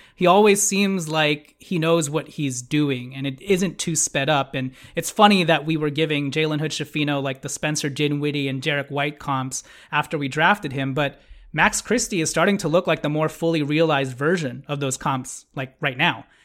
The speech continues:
But we'll see if that comes to fruition, if it's just, like, a tailored down role of fifteen minutes off the bench.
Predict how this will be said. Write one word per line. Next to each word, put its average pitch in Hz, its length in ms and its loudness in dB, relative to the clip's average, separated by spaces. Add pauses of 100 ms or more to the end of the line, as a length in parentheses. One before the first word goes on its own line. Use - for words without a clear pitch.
(140)
But 233 240 8
we'll 214 160 2
see 214 240 2
if 196 80 0
that 170 160 0
comes 160 220 -2
to 165 100 -4
fruition, 147 480 0
if 135 100 -4
it's 139 160 -6
just, - 320 -2
like, 139 140 -4
a 131 40 -8
tailored 147 420 -2
down 139 280 -2
role 139 380 -2 (260)
of 143 220 0
fifteen 147 420 -2
minutes 131 260 -4
off 120 200 -6
the 127 80 -12
bench. 127 400 -16